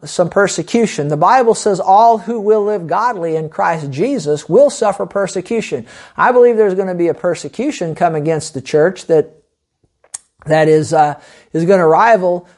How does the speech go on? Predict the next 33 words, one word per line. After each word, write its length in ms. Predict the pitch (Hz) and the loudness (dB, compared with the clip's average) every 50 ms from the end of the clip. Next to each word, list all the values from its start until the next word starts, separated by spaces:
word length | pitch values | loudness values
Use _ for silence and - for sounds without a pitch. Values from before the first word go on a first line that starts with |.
| _ - - | _ -10 -4
the, 280 | 147 151 147 143 135 139 | 0 0 0 0 0 -2
the 120 | 147 151 | -4 -2
days 320 | 143 156 170 190 190 170 165 | 2 2 4 4 2 2 0
of 80 | 165 | -2
the 120 | 151 156 160 | -2 0 2
early 280 | 190 240 240 208 170 | 4 4 4 2 0
church 320 | 147 - - 156 143 135 - | -4 -6 -6 -6 -6 -6 -8
some 220 | - 175 160 147 | -10 -10 -10 -10
two 180 | - - 185 175 | -10 -10 -10 -8
thousand 500 | - 180 175 170 165 156 143 135 127 120 | -6 -4 -2 0 0 0 -2 -4 -6 -2
years 280 | 143 202 240 240 175 | 2 2 2 2 2
ago. 480 | 175 156 127 139 131 123 127 139 156 - _ _ _ _ _ _ - | 0 -4 -2 -2 -2 0 -2 -2 -4 -8 _ _ _ _ _ _ -8
And, 460 | - 175 175 170 170 170 170 170 170 | -6 -4 -2 -2 -2 -2 0 2 2
uh, 400 | 175 175 170 165 160 156 160 160 151 - - - | 4 4 4 2 0 -2 -6 -8 -12 -16 -14 -8
and, 420 | 170 175 175 175 175 165 165 165 | -6 -4 -4 -4 -4 -4 -2 0
uh, 360 | 170 170 165 160 160 170 175 170 | 2 4 4 2 2 0 -4 -8
I 100 | 160 180 | -8 -6
tell 180 | - - 269 247 | 0 2 4 4
you 240 | 226 208 180 - - _ _ _ _ _ _ | 4 4 2 -2 -8 _ _ _ _ _ _
what, 460 | - 190 196 233 208 175 170 165 - | -6 0 2 4 4 4 2 0 -4
uh, 400 | - 160 156 151 143 135 139 151 151 _ _ _ _ _ _ | -6 -4 -2 -2 -2 -4 -6 -10 -16 _ _ _ _ _ _
I, 320 | - 147 151 151 151 147 - - - - _ _ - | -10 -8 -8 -8 -10 -12 -16 -20 -20 -20 _ _ -20
um, 180 | - - 139 - _ _ _ - - _ _ _ _ _ _ _ _ - | -20 -20 -20 -20 _ _ _ -20 -20 _ _ _ _ _ _ _ _ -16
uh, 360 | - 135 120 113 113 123 135 123 - - - | -10 -8 -6 -6 -6 -8 -10 -12 -16 -16 -10
I, 380 | 214 - 131 131 131 - - - | -4 -4 -4 -4 -4 -8 -10 -4
well, 200 | 180 - 170 170 | 0 2 2 4
I 140 | - - 165 | 4 2 0
believe 280 | 170 165 170 185 185 175 | 0 0 2 2 2 4
that's 220 | 180 175 165 - | 2 0 0 -2
gonna 200 | - 170 165 160 | -4 -4 -4 -4
happen. 500 | 156 156 143 131 - - 127 113 117 - - | -4 -4 -6 -6 -6 -8 -12 -12 -14 -14 -12
And, 380 | 139 151 147 147 143 143 143 | -10 -8 -8 -6 -6 -4 0
uh, 320 | 151 147 143 139 131 143 | 2 2 2 2 0 -4